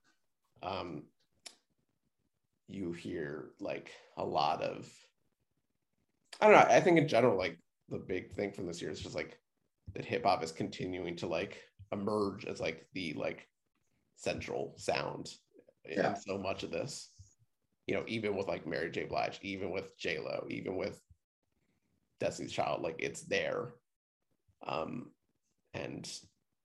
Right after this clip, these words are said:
Speaker 1: you know, everything else is kinda like, yeah, Nickelback or even Alicia Keys. Like, it's, it sticks out, but not because it's, like, representative. It's just, like, it stands out for other reasons.
Speaker 2: Mm-hmm.
Speaker 1: So, uh, it's, it's very interesting to kinda see how it's evolving.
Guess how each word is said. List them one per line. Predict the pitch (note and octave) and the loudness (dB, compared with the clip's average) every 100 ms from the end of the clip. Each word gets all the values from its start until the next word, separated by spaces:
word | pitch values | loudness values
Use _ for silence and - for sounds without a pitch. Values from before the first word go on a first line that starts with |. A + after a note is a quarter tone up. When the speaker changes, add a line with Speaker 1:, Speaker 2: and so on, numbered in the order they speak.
| _ | _
Speaker 1:
you | - | -12
know, | - | -6
everything | E2 F#2 F#2 | -6 -4 -2
else | E2+ - | -2 -4
is | C#2+ | -6
kinda | - D#2+ | -4 -4
like, | F#2+ - - - - | -2 -4 -6 -10 -4
yeah, | G2+ - - _ - | -2 -2 -6 _ -6
Nickelback | - - - C2+ - - - | -6 -4 -2 0 -2 -6 -10
or | - D2 - - _ _ _ - | -6 -4 -6 -12 _ _ _ -6
even | G#2 G2 | -2 -2
Alicia | F#2+ F#2+ F#2 | -2 -4 -4
Keys. | - D2 - | -4 -6 -4
Like, | D2+ - _ _ _ _ _ | -6 -6 _ _ _ _ _
it's, | G2 - - - _ _ _ _ - | -8 -8 -14 -16 _ _ _ _ -6
it | A#2 | -4
sticks | - D#3 - C#3 | 10 10 12 12
out, | C3 F2 - | 12 10 4
but | F2 | 2
not | G2 - | 2 0
because | - F2 | -4 -6
it's, | D#2 | -6
like, | D2 E2 | -6 -2
representative. | E2+ - B1 D2+ C#2 - - _ | -2 -2 -8 -6 -6 -10 -20 _
It's | - - | -10 -10
just, | - - - - | -10 -10 -12 -10
like, | - - _ _ E2 | -12 -12 _ _ -8
it | E2 | -4
stands | C2 - | -4 -2
out | D#2 - | -2 0
for | F#2+ | 0
other | D#2+ | 0
reasons. | - - - - - _ _ _ _ _ - | -4 -6 -10 -12 -14 _ _ _ _ _ -8
Speaker 2:
Mm-hmm. | F#2+ G#2 F#2+ _ _ _ | -4 -2 -4 _ _ _
Speaker 1:
So, | - - | 0 0
uh, | - | -2
it's, | - - - - | -4 -6 -10 -8
it's | - - | -10 -4
very | D2 C#2 | -4 -4
interesting | - - D2+ | -6 -6 -6
to | |
kinda | - - - | -6 -8 -8
see | - - | -8 -6
how | - | -6
it's | - - | -6 -8
evolving. | - - - - | -8 -8 -6 -8